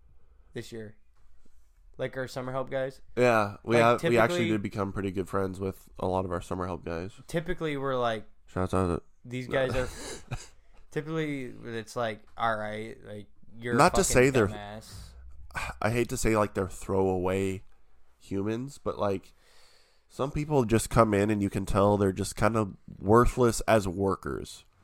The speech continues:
Speaker 1: Yeah,
Speaker 2: And
Speaker 1: like,
Speaker 2: it's like,
Speaker 1: it's
Speaker 2: they're
Speaker 1: just
Speaker 2: not gonna last very long, and there's no way they're coming back for another year or
Speaker 1: Yeah.
Speaker 2: gonna wanna stay through the winter. Maybe what you should do,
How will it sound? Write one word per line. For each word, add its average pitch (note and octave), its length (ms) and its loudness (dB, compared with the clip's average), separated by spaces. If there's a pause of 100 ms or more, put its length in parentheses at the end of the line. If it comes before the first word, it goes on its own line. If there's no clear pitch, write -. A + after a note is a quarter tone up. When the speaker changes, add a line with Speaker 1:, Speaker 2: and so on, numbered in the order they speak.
(120)
Speaker 1:
Yeah, C#3+ 220 -4
Speaker 2:
And G2+ 80 -14
Speaker 1:
like, A2 140 -2
Speaker 2:
it's - 100 -8
like, G2 120 2
Speaker 1:
it's F#2 100 -8
Speaker 2:
they're A2+ 160 8
Speaker 1:
just B2+ 80 4
Speaker 2:
not A2 180 6
gonna G2 180 -2
last G2 360 2
very G2 160 2
long, G2 500 -2
and E2+ 840 -4 (960)
there's G2 200 -4
no G#2+ 120 4
way F#2+ 180 4
they're G2+ 160 6
coming G2 280 -2
back F#2 260 -2
for F#2+ 120 -4
another F2+ 320 -4
year F2+ 480 -6
or D#2+ 440 -6 (640)
Speaker 1:
Yeah. B2 200 -12 (480)
Speaker 2:
gonna F#2+ 160 -6
wanna F2 200 -6
stay F#2 240 -8
through F#2 160 -8
the F2 80 -6
winter. F2 480 -8 (1400)
Maybe A#2+ 180 0
what E3+ 160 0
you B2+ 80 -2
should A#2 220 0
do, D3 200 0